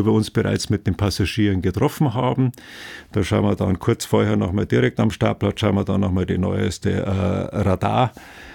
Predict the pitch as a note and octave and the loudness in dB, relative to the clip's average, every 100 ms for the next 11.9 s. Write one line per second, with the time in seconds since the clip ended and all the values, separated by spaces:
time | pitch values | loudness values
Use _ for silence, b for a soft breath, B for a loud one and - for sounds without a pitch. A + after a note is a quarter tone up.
0 | B C#3+ G#2+ A2 - B2 - A#2 - A#2 | B -2 0 0 2 0 2 0 2 2
1 | A#2 - G2+ F#2+ F#2 G#2+ C3+ C#3 - B2+ | 2 2 0 0 2 4 4 2 2 2
2 | C3 B2+ B B B B B B G#2+ F#2 | 0 -2 B B B B B B -2 0
3 | G2 - G2 F#2 F2 F#2+ A2+ G#2 - G#2 | 0 2 2 2 2 2 2 0 2 4
4 | G2 G2 - G2 - A#2+ A#2+ G2+ - A2+ | 4 4 2 0 2 0 0 0 2 4
5 | C3 B2+ - F2 F#2+ A2+ C#3+ D3 C#3 - | 4 2 -4 -4 4 6 6 4 -2 0
6 | C3+ - B2 A#2 B2+ A#2+ A2+ G#2 G2 F2+ | -2 0 0 2 2 2 2 2 2 2
7 | G2 A#2 C3 C#3 A#2+ - A#2 - A2+ B2 | 4 2 2 0 2 -2 -2 -2 0 0
8 | - A#2 A#2 A2 A2+ G#2+ - G#2+ G#2+ F#2+ | 2 2 4 4 4 4 6 4 4 0
9 | G2 F2 F2+ F2 F#2 F2+ - G#2 F#2+ A#2+ | 0 0 0 2 0 0 -2 0 2 2
10 | B2 - G#2+ - B2 - A2 G2+ - G2 | 2 2 2 4 2 2 0 0 0 2
11 | F#2 - F#2 G2+ - - - - - | 2 0 0 0 -2 -4 -4 -8 -10